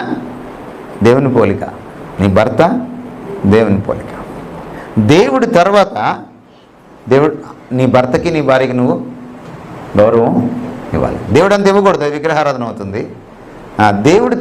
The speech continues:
తర్వాత గౌరవం ఇవ్వాలి. నెక్స్ట్ అమ్మ నాన్న కూడా లేరు దేవుని తర్వాత. <laughs> ఆ తర్వాత అమ్మ నాన్న వస్తారు పెళ్ళైన తర్వాత. అలాగని అమ్మా నాన్నని ఇష్టారాజ్యంగా చూడమని కాదు,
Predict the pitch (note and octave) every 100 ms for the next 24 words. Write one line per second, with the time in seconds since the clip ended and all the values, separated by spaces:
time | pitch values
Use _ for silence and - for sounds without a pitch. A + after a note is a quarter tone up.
0 | F3 F3 F3 E3 F#3+ G#3+ - - - -
1 | - - - - G2 F2 D2 B1 B1+ -
2 | - - - - - - - - - -
3 | - - - - - - C3+ F#3 A3 A3+
4 | A3+ G3+ F#3 D#3+ E3+ E3+ D3 G#2 G2 -
5 | - - - G2 - - - - - -
6 | - - - - F2+ A#2 D#3 F3 E3 D#3
7 | D3 B2 G2+ F#2 E2 F#2+ F2+ D#2+ - -
8 | - - - F2+ D2 B1 - - - -
9 | - - - - - - E3 G3+ G#3+ F#3+
10 | G#3+ G#3+ G3+ G3 F#3+ F#3 F3+ - - -
11 | - - - B2 F#3 F3+ F3+ F3 E3+ D#3
12 | D3+ C#3+ B2 F#2 D2